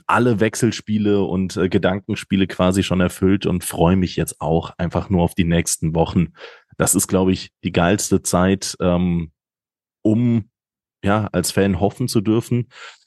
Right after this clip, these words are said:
Ich als, äh, tus und H S V-Fan <laughs> hab, äh, doppelt Hoffnung, aber natürlich auch doppelt gebrandmarkt.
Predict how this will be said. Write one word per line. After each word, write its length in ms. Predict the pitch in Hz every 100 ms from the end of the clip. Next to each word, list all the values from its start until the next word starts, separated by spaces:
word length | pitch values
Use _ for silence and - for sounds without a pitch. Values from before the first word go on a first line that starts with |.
| _
Ich 380 | 104 101 - -
als, 260 | 92 90
äh, 160 | - 98
tus 320 | - 117 -
und 400 | - 104 104 -
H 120 | 104
S 100 | 98
V-Fan 480 | - 104 104 95 98
<laughs> 160 | 87 -
hab, 180 | - -
äh, 160 | 98
doppelt 400 | 98 104 - 101
Hoffnung, 440 | 104 120 120 127 120
aber 260 | 98 98
natürlich 440 | 98 95 101 101 -
auch 160 | 90
doppelt 380 | - 98 104 95
gebrandmarkt. 760 | 95 - 90 - 104 113 -